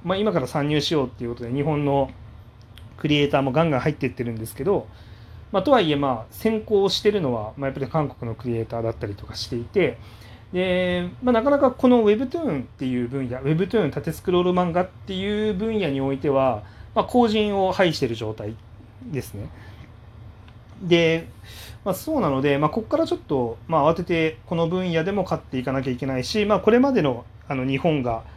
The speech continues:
作ってきてる、その、漫画だったりとか、ライトノベルっていう分野でも、クオリティが高いものを作って、まあ、どんどん世界で勝負をしていかないといけないっていう。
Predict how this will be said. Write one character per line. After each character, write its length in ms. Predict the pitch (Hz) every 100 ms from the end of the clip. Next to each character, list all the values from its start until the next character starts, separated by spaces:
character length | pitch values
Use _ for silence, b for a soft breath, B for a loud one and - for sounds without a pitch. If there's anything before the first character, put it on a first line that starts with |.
| B -
作 200 | - 151
っ 20 |
て 180 | 143 131
き 60 | -
て 140 | 160
る、 300 | 240 233 123 - - -
そ 160 | - 131
の、 560 | 120 117 117 113 117 - -
漫 180 | 151 127
画 100 | 127
だ 80 | 127
っ 80 | 127
た 100 | 110
り 80 | 110
と 100 | 127
か、 280 | 247 208
ラ 100 | 135
イ 60 | 135
ト 80 | 139
ノ 80 | 131
ベ 100 | 123
ル 60 |
っ 20 | 117
て 140 | 127
い 60 | 123
う 40 |
分 200 | 170 214
野 100 | 208
で 100 | 220
も、 300 | 302 349 127 B B
ク 100 | -
オ 40 | -
リ 80 | 135
テ 100 | 143
ィ 40 |
が 80 | 127
高 200 | 143 139
い 60 |
も 80 | 123
の 40 | 117
を 20 |
作 220 | - 143
っ 20 |
て、 340 | 131 - 247 170
ま 100 | 135
あ、 20 |
ど 100 | 139
ん 60 | 123
ど 100 | 123
ん 40 |
世 100 | -
界 160 | - 151
で 60 |
勝 200 | 208 151
負 80 | 120
を 40 | 107
し 160 | -
て 100 | 120
い 60 | 120
か 80 | 120
な 100 | 120
い 40 |
と 80 | 208
い 80 | 139
け 120 | 123
な 120 | 117
い 60 | 110
っ 20 |
て 240 | - -
い 120 |
う。 40 | 104